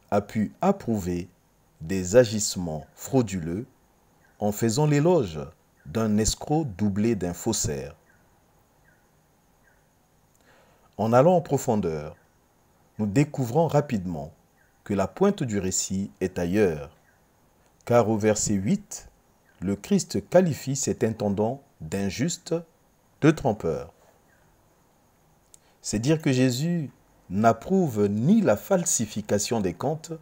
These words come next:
ni la malhonnêteté. L'éloge de Jésus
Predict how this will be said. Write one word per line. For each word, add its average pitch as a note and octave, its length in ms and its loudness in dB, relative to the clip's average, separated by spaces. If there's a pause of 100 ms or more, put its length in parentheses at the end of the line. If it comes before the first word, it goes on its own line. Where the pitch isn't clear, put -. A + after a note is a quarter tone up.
(600)
ni D#3 420 4 (100)
la F#2+ 240 0
malhonnêteté. G2 880 2 (1800)
L'éloge A2+ 600 4 (160)
de F2 120 -4
Jésus G2 500 -2